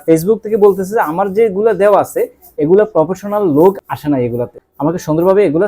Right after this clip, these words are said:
সেটআপ করার জন্য বলছে। Add your bio, অর্থাৎ আমার যে বায়োডাটাটা, অর্থাৎ যেখানে পেজের ডেসক্রিপশন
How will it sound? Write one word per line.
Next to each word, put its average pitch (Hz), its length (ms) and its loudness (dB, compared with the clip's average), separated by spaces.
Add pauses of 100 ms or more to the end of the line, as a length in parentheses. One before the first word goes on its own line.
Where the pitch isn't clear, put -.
সেটআপ 143 280 -4
করার 151 180 2
জন্য 127 120 0 (100)
বলছে। 107 180 -8 (760)
Add 233 100 6 (100)
your 262 100 4 (100)
bio, 165 200 6 (240)
অর্থাৎ 233 240 2 (160)
আমার 202 260 2
যে 240 140 6
বায়োডাটাটা, 160 540 2 (200)
অর্থাৎ 180 220 -8
যেখানে 202 180 -4 (100)
পেজের 165 340 2
ডেসক্রিপশন 180 440 -4